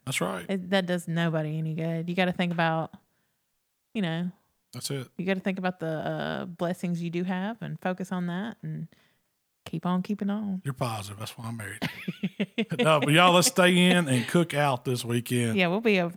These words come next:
Speaker 2: on there Saturday.
Speaker 1: Where can they find us, Shell?
Speaker 2: If you'd like to connect with, uh, Malcolm, it's How to B B Q Right on Facebook, Instagram, Twitter,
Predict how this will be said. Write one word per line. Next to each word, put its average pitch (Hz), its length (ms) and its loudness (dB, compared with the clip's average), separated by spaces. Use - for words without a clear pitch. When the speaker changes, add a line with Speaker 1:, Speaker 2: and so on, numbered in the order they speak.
Speaker 2:
on 175 140 2
there 165 120 0
Saturday. 151 400 -2
Speaker 1:
Where 165 120 2
can 160 100 0
they 135 80 0
find 123 260 -4
us, 104 80 -6
Shell? 117 260 -8
Speaker 2:
If 180 140 0
you'd 180 100 0
like 165 180 0
to - 60 -16
connect 165 320 0
with, 160 300 -2
uh, 160 300 2
Malcolm, 226 500 0
it's 160 400 -2
How 170 220 0
to 160 200 -4
B 240 160 -2
B 262 100 -4
Q 196 240 -2
Right 180 220 2
on 151 160 -6
Facebook, 214 440 -4
Instagram, 180 420 -2
Twitter, 165 400 0